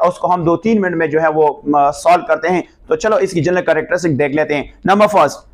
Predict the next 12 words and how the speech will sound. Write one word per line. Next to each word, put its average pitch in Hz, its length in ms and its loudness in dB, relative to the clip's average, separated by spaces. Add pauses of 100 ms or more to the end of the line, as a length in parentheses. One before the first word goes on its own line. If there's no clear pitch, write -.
(220)
पहला 262 200 4
कैरेक्टर्स 220 440 0
ये 185 140 4
है 170 160 2 (460)
कि 202 120 0
fungi 214 420 4
are 185 160 4
heterotrophs। 190 800 0 (320)
आप 202 240 4
लिखेंगे 202 420 0 (140)
fungi 185 540 2 (140)
are, 196 260 4